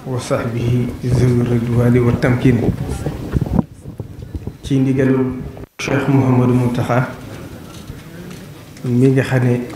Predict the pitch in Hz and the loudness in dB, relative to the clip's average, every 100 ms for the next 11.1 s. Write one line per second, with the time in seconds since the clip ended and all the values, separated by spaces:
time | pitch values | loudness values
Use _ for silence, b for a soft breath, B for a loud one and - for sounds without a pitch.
0 | - - 131 131 123 135 123 120 - - | -10 0 4 4 4 2 2 2 -4 -12
1 | - - - 131 123 127 117 110 127 117 | -14 -8 0 4 4 2 0 2 2 2
2 | 123 123 113 120 - - - - - - | 2 0 0 -2 -4 -8 -12 -16 -18 -16
3 | - - - - - - - - 131 127 | -16 -16 -16 -12 -12 -10 -12 -4 2 4
4 | 120 120 - 120 139 120 113 110 117 120 | 4 2 2 0 2 2 2 2 2 2
5 | 117 120 120 110 120 127 - - - - | 4 4 4 4 2 0 -2 -10 -10 -10
6 | - - - - - 131 123 117 - - | -10 -10 -12 -12 -8 -2 0 0 -4 -12
7 | - 120 127 123 123 123 120 117 123 139 | -4 2 4 4 4 4 2 2 2 2
8 | 123 131 123 120 - 123 113 117 - - | 2 2 2 2 0 0 0 -4 -6 -10
9 | - - - - - - - - - - | -12 -16 -16 -14 -14 -14 -16 -18 -14 -8
10 | - 131 135 127 120 135 123 117 120 117 | 0 2 6 6 6 4 4 2 0 0